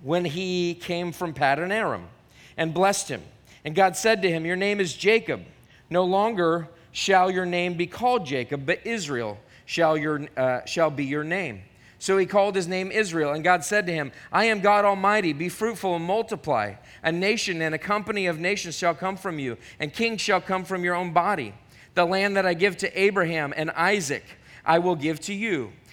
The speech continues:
and I will give the land to your offspring after you." Then God went up from him in the place where he had spoken with him. And Jacob set up a pillar in the place where he had spoken with him,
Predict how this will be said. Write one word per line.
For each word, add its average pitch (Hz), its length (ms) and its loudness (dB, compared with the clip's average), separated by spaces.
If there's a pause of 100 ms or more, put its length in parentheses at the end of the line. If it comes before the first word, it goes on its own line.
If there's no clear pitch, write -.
and 156 140 0
I 180 60 6
will 180 140 2
give 170 200 0
the 180 100 2
land 170 340 -2
to 175 60 -8
your 175 160 -2
offspring 175 540 0
after 208 380 0
you." 104 180 -10 (580)
Then 190 140 -2
God 190 240 4
went 190 160 0
up 202 160 2
from 160 220 -6
him 113 260 -8 (160)
in 165 140 -2
the 175 80 2
place 175 400 0
where 165 120 -2
he 151 200 -4
had 143 120 -4
spoken 147 380 -4
with 120 160 -8
him. 92 200 -10 (420)
And 135 120 -8
Jacob 175 360 0
set 180 200 2
up 202 120 -2
a 196 40 -6
pillar 147 420 0 (220)
in 160 120 -4
the 165 60 0
place 151 340 -2
where 147 120 -2
he 151 100 -2
had 147 120 -2
spoken 131 400 -4
with 113 160 -10
him, 101 180 -10